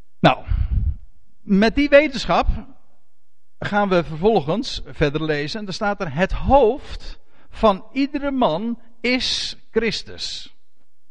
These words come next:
En ik heb daar een sterretje bij gezet. Dat betekent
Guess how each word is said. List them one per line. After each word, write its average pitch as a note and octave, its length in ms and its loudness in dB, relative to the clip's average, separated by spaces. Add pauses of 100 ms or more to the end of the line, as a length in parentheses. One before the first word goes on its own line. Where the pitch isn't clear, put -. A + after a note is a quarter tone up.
(360)
En D3+ 320 -4
ik C#3+ 120 -6
heb D3+ 200 0
daar C3 140 2
een A2 80 -6
sterretje F#3 360 -6
bij D3+ 160 -4
gezet. C#3 280 -6 (480)
Dat C#3+ 140 2
betekent D3+ 460 -4